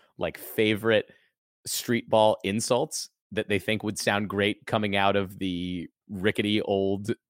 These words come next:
uh, speakers in Cameron, please email them to D B R podcast at gmail dot com. That's D B R podcast at gmail dot com so that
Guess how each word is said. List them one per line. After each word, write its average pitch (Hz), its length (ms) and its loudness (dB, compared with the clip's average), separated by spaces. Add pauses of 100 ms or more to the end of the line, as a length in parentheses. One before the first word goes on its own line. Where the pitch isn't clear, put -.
(160)
uh, 95 160 2
speakers 104 520 -2
in 98 120 -4
Cameron, 113 500 -2 (360)
please 113 300 0
email 113 380 4
them 117 260 4
to 98 300 0
D 101 200 -2
B 107 200 0
R 101 160 4
podcast 104 680 -2 (100)
at 85 180 -8
gmail 101 460 -2
dot 98 240 0
com. 92 460 -2
That's 82 340 -8 (360)
D 107 160 0
B 131 180 4
R 131 180 4
podcast 95 720 0
at - 180 -12
gmail 98 400 0
dot 92 320 0
com 92 320 2 (220)
so - 160 -4
that 82 140 -6